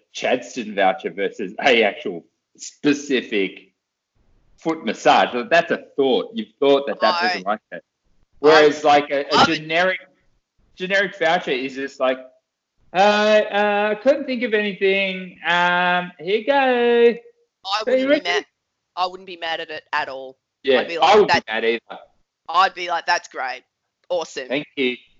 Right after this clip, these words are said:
Speaker 1: You
Speaker 2: Yeah.
Speaker 1: do not know what I want, so I know better. Thank you.
Speaker 2: Yeah, but you
Speaker 1: <laughs>
Speaker 2: know what?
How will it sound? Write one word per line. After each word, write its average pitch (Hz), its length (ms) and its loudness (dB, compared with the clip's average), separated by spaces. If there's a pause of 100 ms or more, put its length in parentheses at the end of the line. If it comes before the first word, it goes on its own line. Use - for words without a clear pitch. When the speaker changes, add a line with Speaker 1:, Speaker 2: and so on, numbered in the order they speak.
(120)
Speaker 1:
You 165 200 -2
Speaker 2:
Yeah. 175 200 0
Speaker 1:
do 151 60 2
not 127 180 -2
know 117 140 -2
what 110 160 -12
I 98 80 -4
want, 127 380 -2
so 107 560 0
I 120 160 4
know 104 240 -4
better. 104 240 -2
Thank - 300 -6
you. 73 160 -10 (500)
Speaker 2:
Yeah, - 120 0
but 370 140 2
you - 60 0
Speaker 1:
<laughs> 233 200 0
Speaker 2:
know 208 160 -2
what? 285 180 2